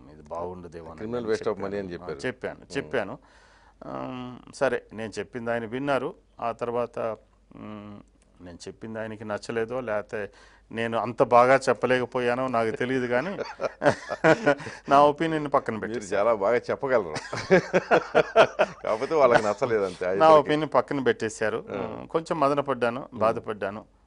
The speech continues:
Speaker 1: ఆ, సరే, తప్పదు, అలాంటివి కొన్ని సంఘటనలు జరుగుతుంటాయి.
Speaker 2: Of course, అది వాళ్ళకి అల్టిమేట్ పవర్ వాళ్ళ చేతిలో ఉంటుంది కనుక, ఆయన whether it is చంద్రబాబు కానివ్వండి, రాజశేఖర రెడ్డి కానివ్వండి, అది ఓవర్ రూల్ చేయొచ్చు మీ, మీ
Speaker 1: ఓవర్ రూల్
Speaker 2: దృష్టి.
Speaker 1: చేయొచ్చు.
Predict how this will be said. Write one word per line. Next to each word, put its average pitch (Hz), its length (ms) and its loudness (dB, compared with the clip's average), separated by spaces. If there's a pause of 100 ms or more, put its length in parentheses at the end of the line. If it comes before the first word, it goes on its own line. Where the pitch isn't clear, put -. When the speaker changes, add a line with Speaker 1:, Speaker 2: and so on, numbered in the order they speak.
Speaker 1:
ఆ, 110 140 -8
సరే, 139 280 -6
తప్పదు, 117 340 -4 (240)
అలాంటివి 101 400 -6
కొన్ని 107 180 -8
సంఘటనలు 101 380 -12
జరుగుతుంటాయి. 90 600 -10
Speaker 2:
Of - 120 -6
course, - 260 -6 (100)
అది 127 240 -4
వాళ్ళకి 127 260 2
అల్టిమేట్ 139 400 -2
పవర్ 139 200 2
వాళ్ళ 127 260 4
చేతిలో 131 220 -2
ఉంటుంది 120 260 -6
కనుక, 120 220 -4
ఆయన 101 680 -2
whether 90 220 -4
it 85 60 -18
is 82 140 -12
చంద్రబాబు 98 280 -6
కానివ్వండి, 104 340 -8
రాజశేఖర 98 340 -6
రెడ్డి 90 180 -10
కానివ్వండి, 98 360 -10
అది 135 360 -10 (480)
ఓవర్ 151 180 4
రూల్ 156 180 -2
చేయొచ్చు 127 300 0
మీ, 104 60 -4
మీ 98 60 -6
Speaker 1:
ఓవర్ 143 300 2
రూల్ 147 160 0
Speaker 2:
దృష్టి. 143 160 -4
Speaker 1:
చేయొచ్చు. 139 360 -2